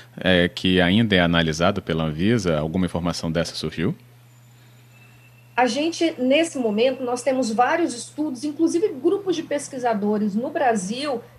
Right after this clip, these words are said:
Speaker 2: que estão investigando, é, medicamentos, inclusive também vacinas,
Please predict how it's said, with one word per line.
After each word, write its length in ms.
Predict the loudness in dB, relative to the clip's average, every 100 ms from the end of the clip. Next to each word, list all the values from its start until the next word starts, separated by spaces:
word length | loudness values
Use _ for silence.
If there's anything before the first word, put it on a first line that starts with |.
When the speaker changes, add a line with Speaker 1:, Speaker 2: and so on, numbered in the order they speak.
| -20 -6
Speaker 2:
que 80 | -4
estão 380 | -2 0 0 0
investigando, 1040 | -2 -4 -4 2 4 4 2 -2 -4 -6 -10 -6
é, 240 | 0 2 4
medicamentos, 1300 | 6 4 2 -2 2 4 4 2 0 -2 2 2 0
inclusive 440 | -6 -4 -4 -4
também 320 | 0 6 6 6
vacinas, 880 | 0 -2 -10 -8 -4 2 2 2